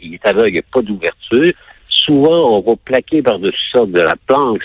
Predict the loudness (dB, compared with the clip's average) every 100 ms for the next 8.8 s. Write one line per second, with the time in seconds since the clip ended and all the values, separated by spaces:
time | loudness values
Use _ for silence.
0 | -6 -4 0 0 2 2 2 2 0 0
1 | -2 -4 -14 -16 -16 _ 0 2 2 2
2 | 0 0 -4 -6 -12 -12 -2 0 2 2
3 | 0 0 2 0 -2 -14 _ -2 0 2
4 | 2 0 0 -2 0 -4 0 2 4 4
5 | 4 4 2 2 -2 -2 0 2 2 2
6 | -2 0 0 0 -2 -2 0 2 0 -4
7 | -18 _ -2 2 2 2 2 4 2 0
8 | -2 -2 0 0 0 0 2